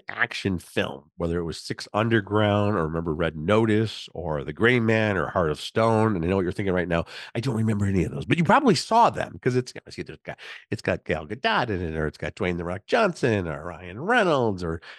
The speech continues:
you know, all these big stars who get, obviously, enormous paychecks. And they usually get pretty good directors as well. So for The Lift, it's F. Gary Gray, who's the director. Now, this is a veteran director who really knows how to do action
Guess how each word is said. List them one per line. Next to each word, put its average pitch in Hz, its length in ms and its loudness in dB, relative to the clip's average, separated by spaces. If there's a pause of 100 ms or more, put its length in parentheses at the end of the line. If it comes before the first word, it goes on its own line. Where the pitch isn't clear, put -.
(160)
you 139 80 0
know, 110 80 4
all 143 240 6
these 139 180 4
big 110 240 2
stars 92 320 2
who 101 60 -2
get, 95 180 -2 (160)
obviously, 92 380 -2
enormous 98 480 2
paychecks. 76 560 -8
And 220 100 0
they 311 40 2
usually 330 180 2
get 285 140 0
pretty 208 140 0
good 185 140 2
directors 139 540 0
as 85 120 -4
well. 110 220 2
So - 160 -2
for 117 160 -4
The 113 80 -4
Lift, 170 380 0 (480)
it's - 360 -2
F. 120 200 0
Gary 107 240 4
Gray, 110 400 2
who's 85 180 -6
the 85 100 -2
director. 73 480 -6
Now, 92 140 2
this 131 160 -4
is 220 60 4
a - 20 4
veteran 107 640 4
director 95 540 0
who 90 120 0
really 113 360 4
knows 95 320 2
how 87 120 2
to 95 60 -2
do 80 400 0
action 98 500 -2